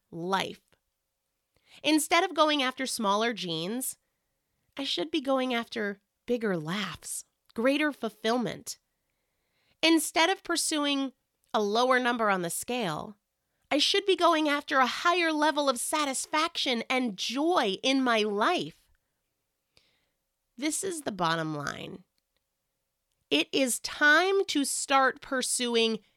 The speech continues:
happiness as the path to health instead of health as the path to happiness.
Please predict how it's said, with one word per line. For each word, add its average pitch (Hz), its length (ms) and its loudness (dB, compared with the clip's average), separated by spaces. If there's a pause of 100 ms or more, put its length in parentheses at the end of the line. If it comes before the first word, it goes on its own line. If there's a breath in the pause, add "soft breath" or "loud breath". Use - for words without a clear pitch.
(320)
happiness 302 960 -2 (440)
as 226 240 8
the 214 100 -6
path 208 340 0 (120)
to 185 80 -6
health 220 560 -4 (1000)
instead 302 760 4
of 185 520 4 (880)
health - 520 -2 (560)
as 196 240 0
the 202 100 -4
path - 420 -8 (520)
to 262 100 -4
happiness. - 880 -4